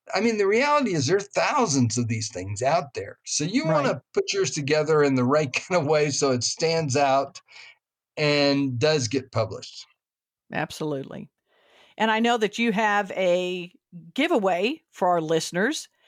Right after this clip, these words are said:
Speaker 2: I'm gonna let you share with them what they're gonna be able to find in our show notes and how they can get it.
Speaker 1: Yeah, you know, I have this book, uh, that I wrote as a frustrated acquisitions editor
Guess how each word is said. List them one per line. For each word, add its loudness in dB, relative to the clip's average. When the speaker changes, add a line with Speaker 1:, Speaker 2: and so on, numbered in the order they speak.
Speaker 2:
I'm 0
gonna 2
let 0
you -2
share 2
with 0
them 4
what 0
they're 4
gonna 0
be 2
able 2
to 0
find 0
in 0
our 0
show 2
notes 0
and 0
how 2
they 2
can -2
get 0
it. -12
Speaker 1:
Yeah, 0
you -2
know, 2
I 2
have 0
this -4
book, 0
uh, 2
that 0
I 4
wrote -2
as 0
a 2
frustrated 0
acquisitions 0
editor 0